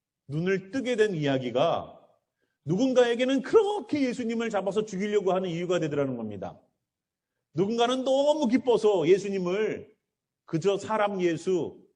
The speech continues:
선지자, 그리고 나중에 주님으로 영접하게 되는 귀한 역사가 일어나는데, 누군가에게는 그렇게 예수님을 잡아서 죽이려고 하는 이유가 돼갖고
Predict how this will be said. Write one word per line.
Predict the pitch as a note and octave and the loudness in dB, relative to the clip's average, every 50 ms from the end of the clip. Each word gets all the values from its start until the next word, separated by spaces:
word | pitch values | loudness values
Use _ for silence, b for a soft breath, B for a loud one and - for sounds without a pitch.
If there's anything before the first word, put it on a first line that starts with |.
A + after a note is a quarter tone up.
| _ _ _ _ _ | _ _ _ _ _
선지자, | - - - C4+ C4 A#3 G3 G3 F3+ E3+ G3+ F#3+ F3+ C#3+ G#2 F#2+ - - - _ _ _ _ | -16 -8 -6 -4 -4 -2 -2 -2 0 2 4 4 2 2 -2 -6 -10 -18 -20 _ _ _ _
그리고 | _ - D#3 D#3+ D3+ E3+ E3+ | _ -6 -6 -4 -2 -2 0
나중에 | D3 C#3 C#3 C#3 D3+ D#3 | 0 0 0 0 -2 -6
주님으로 | C#3+ - E3 D#3 D#3+ D#3 D3+ C#3+ C#3+ | -6 -4 -4 -4 -2 -2 -2 0 0
영접하게 | C#3 C3+ C#3 C#3 C#3 D3 C3+ C#3 C3+ | 0 0 0 -2 -2 -2 0 0 0
되는 | B2+ B2+ C3+ E3 D#3 - | 0 0 -2 -2 -4 -6
귀한 | - D3+ C#3 D#3+ E3 E3+ | -6 -6 -6 -6 -6 -6
역사가 | D#3 C#3+ C#3+ D3 D#3 D3+ | -6 -6 -6 -6 -4 -4
일어나는데, | C3+ C#3+ D3+ C#3+ A#2+ A2+ A2+ A#2 C#3 F3+ G3 D3 G2+ E2 - - - _ _ _ _ _ _ _ _ _ _ - | -4 -4 -4 -6 -6 -6 -6 -4 -4 -2 -2 -2 -4 -8 -12 -18 -20 _ _ _ _ _ _ _ _ _ _ -8
누군가에게는 | C#3+ E3 F3+ G#3+ G#3+ G3+ G#3+ G#3 G3+ F#3+ G#3 G#3 A3 A3+ | -8 -6 -4 -2 0 2 2 2 2 2 0 0 -2 -2
그렇게 | - - - A3 B3+ D4 D#4+ C#4 - - E4 D#4 C#4+ | -4 -2 0 0 2 2 2 2 2 2 2 2 2
예수님을 | C4+ - C#4 C#4 C4+ C4 C4 | -2 -2 -2 -2 -2 -2 -2
잡아서 | A3+ A3 A3 A#3 A3+ A3 G#3+ | -2 -2 -2 -2 -2 -4 -4
죽이려고 | G3+ G3+ A3+ A3 A3 G#3+ G#3+ G3+ | -4 -4 -2 0 0 0 0 0
하는 | G3+ G#3+ G#3+ | -2 -2 -4
이유가 | G3 G3+ G#3 G#3 G3+ | -6 -4 -2 0 0
돼갖고 | G3 G3 F#3+ F#3 F#3 B3 B3 B3+ B3+ B3+ - - b | 2 2 0 0 -2 -2 -2 -2 -2 -4 -10 -18 b